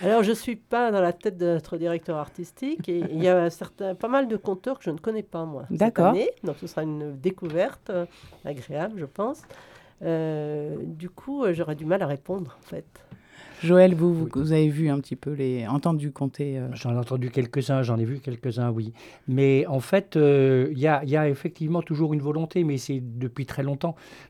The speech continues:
Speaker 3: que le conte parle à la fois, euh, de, de, de ce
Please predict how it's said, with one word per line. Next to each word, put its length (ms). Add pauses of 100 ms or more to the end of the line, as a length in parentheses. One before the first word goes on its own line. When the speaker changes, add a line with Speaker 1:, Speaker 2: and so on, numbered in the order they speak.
Speaker 3:
que 300
le 160
conte 380
parle 420
à 140
la 120
fois, 520 (400)
euh, 340
de, 420
de, 380
de 160
ce 140